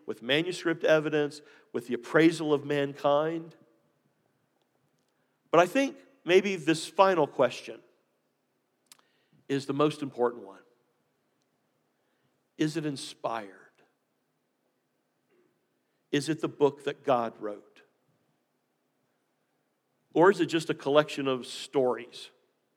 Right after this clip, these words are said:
penned by human authors? Well, first of all, you should know without apology, the Bible itself claims to be inspired. The Bible itself claims to be inspired.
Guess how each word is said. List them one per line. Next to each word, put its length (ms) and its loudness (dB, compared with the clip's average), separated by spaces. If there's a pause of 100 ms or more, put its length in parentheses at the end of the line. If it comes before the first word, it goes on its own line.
(1000)
penned 240 -4
by 140 0
human 320 -6
authors? 560 -10 (2000)
Well, 140 8
first 300 4
of 80 0
all, 100 10
you 140 -2
should 180 -6
know 160 2
without 300 2
apology, 680 0 (1120)
the 80 -8
Bible 460 6
itself 560 2 (340)
claims 640 -4
to 140 -14
be 580 -6 (100)
inspired. 680 -14 (1500)
The 60 -8
Bible 340 4
itself 320 2
claims 380 -4
to 80 -8
be 100 -6
inspired. 600 -10